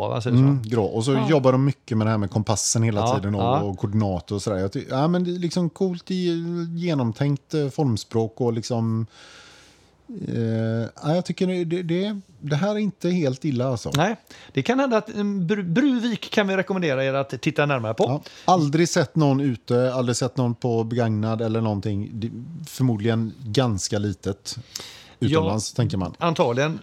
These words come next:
Speaker 1: Eh,
Speaker 2: Mm.
Speaker 1: och kan ju passa på nu när vi ändå är inne här att, att, eh, eh, är det någon av lyssnarna som, som har, har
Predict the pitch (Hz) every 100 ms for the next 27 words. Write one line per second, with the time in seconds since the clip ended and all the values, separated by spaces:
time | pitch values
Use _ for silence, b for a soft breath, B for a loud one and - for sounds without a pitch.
0 | - 156 151 120 120 - 170 196 180 185
1 | 131 196 214 170 165 147 147 143 127 135
2 | 117 120 - 135 117 _ 131 123 120 120
3 | B B B B - 123 127 - 147 139
4 | 202 208 143 143 156 - - 113 113 -
5 | 123 123 123 131 120 120 127 110 113 117
6 | - - - 120 110 110 113